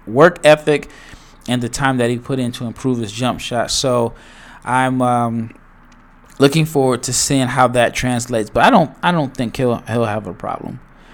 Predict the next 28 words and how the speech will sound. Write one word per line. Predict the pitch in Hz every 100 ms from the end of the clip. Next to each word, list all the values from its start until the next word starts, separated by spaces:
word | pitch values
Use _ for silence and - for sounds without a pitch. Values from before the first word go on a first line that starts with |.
| - - - - -
Uh, | 127 127
Evan | 143 160 160
Mobley, | 156 165 165 170 190 - - - -
eight | 147 139
points, | - 151 151
twelve | - 160 147 139
rebounds, | 147 143 147 143 143 139
two | - 156
blocks. | 143 139 139
Mobley | 165 214 302 160
has | 143 123
struggled | - 151 147 143 120 - - -
in | 123 131 - -
scoring | - - 143 143 143 151
with, | 143 127 -
efficiently. | - 147 143 147 143 143 131
I |
mean, | 127 123
dating | 127 135 135
back | 127 120
to | -
Summer | 120 143 139
League, | 139 135 135 127
I | 101
just | - 135 -
think | 147 -
that | 131 127
he's | 120 135 131 117 -